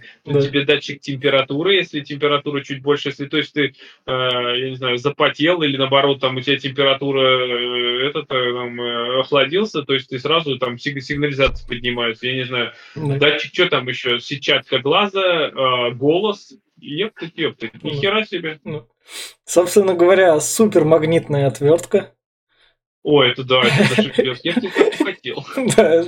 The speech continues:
Speaker 2: почему их не продают? Ну, как бы, уж сколько лет прошло.
Speaker 1: Ну, это то же самое, что эти ж, э, ботинки, которые самозавязывающиеся из «Назад в будущего», их только недавно
Speaker 2: Мгм.
Speaker 1: сделали, или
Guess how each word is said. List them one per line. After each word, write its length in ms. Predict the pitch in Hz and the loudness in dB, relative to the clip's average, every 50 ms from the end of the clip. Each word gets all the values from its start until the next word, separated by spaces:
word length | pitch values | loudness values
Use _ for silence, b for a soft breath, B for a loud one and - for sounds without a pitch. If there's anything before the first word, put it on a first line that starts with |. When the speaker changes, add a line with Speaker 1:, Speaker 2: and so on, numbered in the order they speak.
| - | 0
Speaker 2:
почему 320 | - 170 - - 175 185 202 | -2 -2 -2 0 2 4 4
их 100 | 202 202 | 4 4
не 140 | 202 175 170 | 2 2 2
продают? 580 | - 175 160 156 151 165 165 170 160 156 - - | 4 4 4 6 6 6 6 6 2 0 -2 -4
Ну, 140 | 160 147 147 | -6 -4 0
как 240 | - 185 180 175 180 | 2 2 2 4 4
бы, 160 | 175 165 165 B B B B 262 214 214 | 2 2 2 B B B B -4 0 2
уж 100 | 202 202 | 2 2
сколько 360 | - - 240 220 208 214 - | 4 4 4 4 4 4 6
лет 240 | 190 202 214 208 208 | 6 6 6 4 2
прошло. 540 | - 156 160 - - - 170 175 202 208 - B B B B 254 214 - 208 605 554 - - - _ _ _ _ _ _ _ _ _ _ _ _ _ _ _ _ - | 2 2 2 2 4 4 4 4 4 2 -4 B B B B -2 2 4 4 4 4 2 -2 -16 _ _ _ _ _ _ _ _ _ _ _ _ _ _ _ _ -10
Speaker 1:
Ну, 180 | 135 131 135 147 | -6 -2 0 0
это 220 | 147 147 147 135 | 2 2 2 2
то 120 | - 151 147 | 4 2 2
же 100 | 139 139 | 2 0
самое, 360 | 131 139 139 139 139 131 127 123 | -4 -2 -2 -2 0 -2 -4 -4
что 600 | - - 131 127 127 127 127 127 123 123 123 123 | -4 -6 -6 -4 -2 -2 -2 -2 -2 -2 -4 -4
эти 680 | 123 123 131 143 139 135 135 131 131 131 - 127 120 | -6 -6 -2 0 0 2 2 0 0 -2 -4 -8 -6
ж, 280 | 117 - - 139 120 B B B B B B | -6 -6 -8 -8 -8 B B B B B B
э, 320 | - 139 135 131 131 131 127 | -2 0 2 4 4 2 2
ботинки, 520 | 127 151 160 - - 180 170 151 - - | 2 2 0 2 0 -2 -4 -4 -4 -2
которые 320 | - - 185 - 151 143 135 | 0 0 2 2 0 -2 0
самозавязывающиеся 880 | - 151 143 139 131 131 151 151 160 151 135 127 127 123 - - 135 | -2 -4 -4 -4 -2 0 0 2 2 0 -2 -2 -8 -10 -8 -8 -10
из 80 | 127 123 | -8 -6
«Назад 340 | 139 135 131 131 143 143 135 | -6 -6 -6 -4 -6 -6 -6
в 20 | |
будущего», 460 | 131 139 139 131 123 - - 117 117 120 | -6 -8 -8 -8 -10 -8 -10 -8 -6 -6
их 120 | 120 - | -6 -4
только 240 | - 143 139 - 135 | -6 -8 -6 -6 -4
недавно 380 | 143 147 147 147 135 127 135 | -4 0 0 0 0 0 -2
Speaker 2:
Мгм. 40 | 131 123 | -6 -8
Speaker 1:
сделали, 360 | - 127 131 123 120 117 127 135 | -4 -2 -2 0 0 0 0 0
или 280 | 139 131 131 123 113 | 2 2 0 0 -2